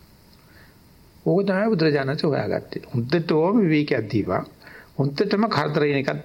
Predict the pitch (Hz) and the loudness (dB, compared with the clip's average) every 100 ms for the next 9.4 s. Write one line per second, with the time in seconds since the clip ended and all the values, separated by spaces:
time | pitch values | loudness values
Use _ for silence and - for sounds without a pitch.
0 | - 135 123 107 98 90 90 - - - | -4 -2 0 0 -2 -4 -8 -8 -20 -20
1 | - - - 143 156 156 139 190 233 170 | -20 -20 -8 -2 0 0 0 0 0 2
2 | 151 190 196 151 170 170 185 220 202 190 | 2 2 2 2 2 2 2 2 2 2
3 | 196 196 202 202 202 175 185 214 - 110 | 2 2 0 2 2 2 0 0 -2 -2
4 | - - - - - - - - - - | -4 -10 -20 -20 -20 -20 -20 -20 -20 -20
5 | - - - - - - 117 139 143 196 | -20 -20 -20 -20 -20 -8 -2 -2 0 0
6 | 202 294 302 208 165 175 208 302 330 - | 2 2 2 2 2 4 4 2 0 -4
7 | - - - - 180 180 220 220 247 233 | -16 -20 -18 -6 -4 0 -2 0 0 2
8 | 269 294 294 254 220 208 156 190 180 139 | 2 2 2 0 2 2 4 2 2 0
9 | 120 104 95 95 | 2 0 0 0